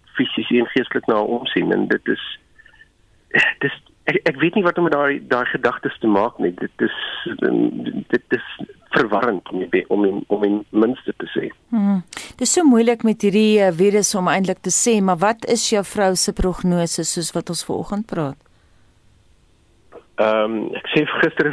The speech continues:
Speaker 1: vir 'n vriend, enige vrou wat dit tien jaar met my uit is, sal enigiets oorleef. <laughs> So, <laughs> ek,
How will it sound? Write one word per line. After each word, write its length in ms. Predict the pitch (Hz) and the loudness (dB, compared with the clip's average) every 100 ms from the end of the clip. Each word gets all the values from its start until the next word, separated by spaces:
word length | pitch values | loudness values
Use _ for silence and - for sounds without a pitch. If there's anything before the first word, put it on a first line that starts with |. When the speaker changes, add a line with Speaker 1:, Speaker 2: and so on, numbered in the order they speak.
| - | 0
Speaker 1:
vir 120 | 127 | -2
'n 80 | 117 | 0
vriend, 180 | 131 117 | -4 -2
enige 280 | 117 123 131 | -2 0 -2
vrou 160 | - 117 | 0 0
wat 120 | 113 | 0
dit 80 | 101 | -4
tien 160 | 127 117 | 0 2
jaar 180 | 110 101 | 2 0
met 200 | 95 85 | -4 -2
my 180 | 85 | -2
uit 240 | - 98 - | 0 -2 -2
is, 140 | - | -2
sal 100 | - | 0
enigiets 400 | 90 107 - - | -2 -2 -2 -6
oorleef. 360 | - - - - | -12 -6 -6 -6
<laughs> 520 | 160 - - - 679 494 - - - | -8 -8 -10 -12 -12 -14 -16 -8 0
So, 160 | - | 2
<laughs> 1500 | 349 220 - - 220 196 - - - - - - - - 202 | 2 -2 -6 -10 -10 -8 -10 -10 -12 -4 0 0 0 0 -2
ek, 120 | 190 | -2